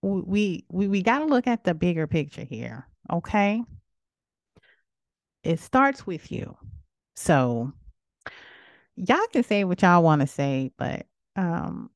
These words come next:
I'm not really feeling that too much about, you know, the women marrying themselves. So I got another one as well. Let me see what I'm gonna do. Um,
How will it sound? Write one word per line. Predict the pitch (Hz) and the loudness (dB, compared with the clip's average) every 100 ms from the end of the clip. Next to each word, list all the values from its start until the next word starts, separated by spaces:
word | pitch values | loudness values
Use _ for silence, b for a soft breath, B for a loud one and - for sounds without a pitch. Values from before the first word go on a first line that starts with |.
| _ _ 214 | _ _ 2
I'm | 254 | 2
not | 247 214 175 | 4 2 2
really | 170 160 | 2 0
feeling | 147 139 110 | -4 -4 -4
that | 87 - | -6 -8
too | - | -10
much | 82 71 - - - _ _ _ _ | -8 -10 -12 -20 -20 _ _ _ _
about, | 165 147 139 - - | -2 0 -2 -6 -12
you | 165 | -12
know, | - - | -10 -10
the | |
women | 131 87 57 52 90 _ _ _ _ _ _ _ - | -10 -10 -12 -18 -20 _ _ _ _ _ _ _ -12
marrying | 165 147 120 110 | -8 -6 -8 -12
themselves. | - - 52 - - | -14 -14 -14 -14 -16
So | - 55 - - _ _ _ _ _ _ _ _ _ - | -14 -14 -16 -20 _ _ _ _ _ _ _ _ _ -8
I | |
got | 196 196 | -4 -4
another | 135 139 156 151 | -4 -2 -2 -4
one | 143 139 | -8 -12
as | - | -14
well. | - 131 - | -12 -12 -12
Let | 160 | -14
me | 151 | -16
see | - - 151 | -18 -20 -18
what | 156 | -16
I'm | 165 | -18
gonna | - - - 165 | -20 -20 -20 -20
do. | _ B B B B B B _ - | _ B B B B B B _ -12
Um, | 165 165 147 | -10 -8 -12